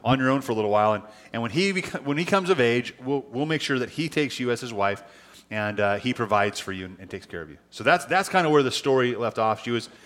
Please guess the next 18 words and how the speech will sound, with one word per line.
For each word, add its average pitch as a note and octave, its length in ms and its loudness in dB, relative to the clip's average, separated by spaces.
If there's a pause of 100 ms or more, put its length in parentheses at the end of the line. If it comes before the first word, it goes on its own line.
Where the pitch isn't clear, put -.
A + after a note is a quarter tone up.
(200)
she - 140 -10
was G2 160 -10
faithful. D#3 440 -2
She B2 120 -6
was G#2 100 -6
just, - 260 -14 (360)
you G#2+ 80 -18
know, F#2+ 80 -12
bad G2+ 200 -4
circumstances, D#3 640 -2
uh, G2+ 460 -4
widowed, D#3 400 4 (380)
and, G#2+ 320 -2
and A2 120 -10
then A2+ 220 -6 (240)
waiting C3 260 0
for A#2+ 360 2
what, A#2+ 200 -2